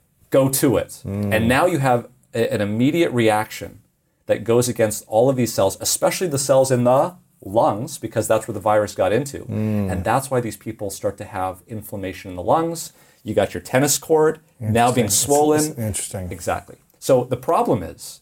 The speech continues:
Speaker 1: in covid nineteen failures, is that the innate immune system is too weak and the adaptive immune system is too strong.
Speaker 2: So what can you do in those first seven days to make sure it minimizes that?
Speaker 1: So what I propose, and w-, w-, I, and we're looking at this,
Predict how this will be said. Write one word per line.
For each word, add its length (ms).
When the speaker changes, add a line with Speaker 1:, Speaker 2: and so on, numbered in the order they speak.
Speaker 1:
in 140
covid 260
nineteen 540
failures, 720
is 120
that 140
the 100
innate 260
immune 220
system 360
is 100
too 180
weak 400
and 120
the 60
adaptive 440
immune 180
system 280
is 100
too 120
strong. 400
Speaker 2:
So 200
what 140
can 140
you 60
do 120
in 60
those 160
first 260
seven 260
days 400
to 100
make 160
sure 280
it 100
minimizes 600
that? 200
Speaker 1:
So 360
what 280
I 160
propose, 460
and 140
w-, 180
w-, 140
I, 140
and 120
we're 80
looking 220
at 120
this, 440